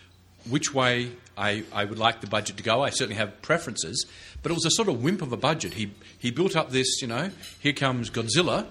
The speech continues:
and the thing came around the corner, it was this high. You know, what the, what? Now, we thought we were gonna have a huge budget, a big change, and we got a,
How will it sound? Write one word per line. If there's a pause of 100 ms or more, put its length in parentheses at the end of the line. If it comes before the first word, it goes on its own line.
(380)
and
the
thing
came
around
the
corner,
it
was
this
high.
You
know,
what
the,
what? (840)
Now,
we
thought
we
were
gonna
have
a
huge
budget,
a
big
change,
and
we
got
a,